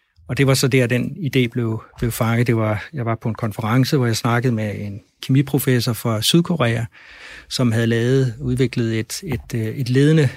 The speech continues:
øh, blæk på, på carbon nanotube, som han kunne putte i et, et almindeligt, øh, print, øh, printer cartridge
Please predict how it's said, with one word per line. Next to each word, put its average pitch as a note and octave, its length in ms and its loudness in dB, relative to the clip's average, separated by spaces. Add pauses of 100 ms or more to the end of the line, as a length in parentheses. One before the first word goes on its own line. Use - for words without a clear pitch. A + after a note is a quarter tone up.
(100)
øh, B2 220 -2
blæk C3 280 0 (260)
på, A2+ 320 -2
på A2 180 -8
carbon A2+ 280 0
nanotube, A#2+ 580 0 (420)
som B2+ 380 4
han B2 280 2
kunne A#2 460 -4
putte B2+ 280 0
i C#3+ 420 2
et, A#2 240 -2
et B2 160 -4
almindeligt, C3 520 0 (200)
øh, A#2+ 260 -4
print, A#2 320 -2 (260)
øh, A#2 560 -6
printer B2 240 0
cartridge - 580 -2